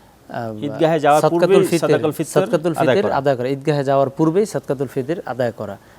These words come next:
Speaker 1: এরপরে তাকবীর বলা, এরপরে, আহ,
Speaker 2: মানে, ঈদের চাঁদ
Speaker 1: ঈদগাহে
Speaker 2: দেখার সঙ্গে সঙ্গে সারা, সারা একদম ঈদগাহ পর্যন্ত সবসময় তাকবীর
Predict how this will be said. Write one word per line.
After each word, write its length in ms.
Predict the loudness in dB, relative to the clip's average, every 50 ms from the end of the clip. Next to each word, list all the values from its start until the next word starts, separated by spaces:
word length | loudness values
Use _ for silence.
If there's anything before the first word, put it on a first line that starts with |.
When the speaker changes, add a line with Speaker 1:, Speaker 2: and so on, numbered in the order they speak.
| -10 -6
Speaker 1:
এরপরে 340 | -4 -4 -2 0 -2 -2 0
তাকবীর 380 | 0 0 0 2 2 2 2
বলা, 280 | 2 0 -2 -4 -6 -8 -10 _ _ _ _ _ _ -20 -20 _ _ _
এরপরে, 600 | -6 -6 -4 -2 0 0 2 2 0 0 -2 -4 -8 -14 -20 _ _ _ -10
আহ, 100 | -6 -2
Speaker 2:
মানে, 160 | 2 2 4
ঈদের 220 | 4 4 2 2
চাঁদ 140 | 4 2 2
Speaker 1:
ঈদগাহে 160 | 2 2 0
Speaker 2:
দেখার 260 | -2 -2 2 2 2 0
সঙ্গে 320 | 2 -2 -4 -2 -2 -4
সঙ্গে 380 | -4 -4 -4 -4 -2 -4 -4 -4
সারা, 340 | -4 -4 -4 -2 -4 -6 -8 -12 -20 -20 -20 -10 -4
সারা 200 | 0 2 2 2
একদম 160 | 2 0 -2
ঈদগাহ 420 | -2 -2 -4 -2 0 2 2 2
পর্যন্ত 500 | 2 2 0 -2 0 0 -2 0 0 -2
সবসময় 380 | -4 -4 -4 -6 -6 -4 -4 -2
তাকবীর 380 | -2 -4 -4 -4 -6 -6 -6